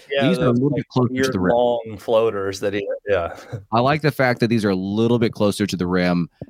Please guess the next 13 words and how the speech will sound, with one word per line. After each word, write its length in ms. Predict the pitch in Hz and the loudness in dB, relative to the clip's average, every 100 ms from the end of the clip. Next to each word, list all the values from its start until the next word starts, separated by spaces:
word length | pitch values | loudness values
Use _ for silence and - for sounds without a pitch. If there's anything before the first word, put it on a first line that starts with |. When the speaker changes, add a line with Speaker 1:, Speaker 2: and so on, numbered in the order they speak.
| - | -10
Speaker 2:
uh, 200 | 85 85 | -4 -4
because 640 | 82 92 - 123 120 113 98 | -4 -6 0 2 4 2 2
you're 120 | 101 | 2
having 280 | 104 101 90 | 4 2 2
to 80 | |
draw 300 | 85 95 92 | 0 2 2
the 80 | 90 | 2
defender 420 | 82 - 95 90 | -2 -2 -2 -2
in 260 | 82 95 87 - | -2 -2 -2 -4
a 80 | |
little 380 | 87 85 95 95 | -6 -2 2 2
bit 160 | 90 - | 0 -2
easier. 540 | 95 90 78 80 73 | 0 0 2 -2 -2